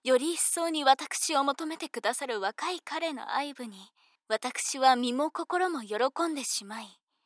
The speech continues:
互いに溺れるように、幾千の夜を共にしてまいりました。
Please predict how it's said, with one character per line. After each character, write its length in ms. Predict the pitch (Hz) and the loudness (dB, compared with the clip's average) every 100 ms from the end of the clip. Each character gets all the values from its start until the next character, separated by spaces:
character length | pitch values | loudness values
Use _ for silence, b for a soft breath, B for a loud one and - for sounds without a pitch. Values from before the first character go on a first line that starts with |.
| _ _ _ | _ _ _
互 340 | 240 220 240 | 2 6 6
い 40 | 254 | 6
に 140 | 262 | 2
溺 240 | 226 226 269 | 0 2 0
れ 140 | 294 | 0
る 120 | 302 | -4
よ 140 | 320 320 | -2 -2
う 60 | |
に、 380 | 269 226 196 - _ _ - | -2 -6 -12 -20 _ _ -12
幾 220 | 240 - | -10 -4
千 260 | - 311 247 | -2 -2 -4
の 100 | 311 | -4
夜 300 | 320 339 269 | -4 -4 -6
を 100 | 226 | -8
共 280 | 226 214 | -10 -8
に 120 | 240 269 | -8 -8
し 100 | - | -6
て 120 | 269 | 0
ま 140 | 262 | 0
い 60 | 254 | 0
り 80 | 277 | -2
ま 120 | 285 | -4
し 140 | - | -6
た。 260 | - 214 | -8 -12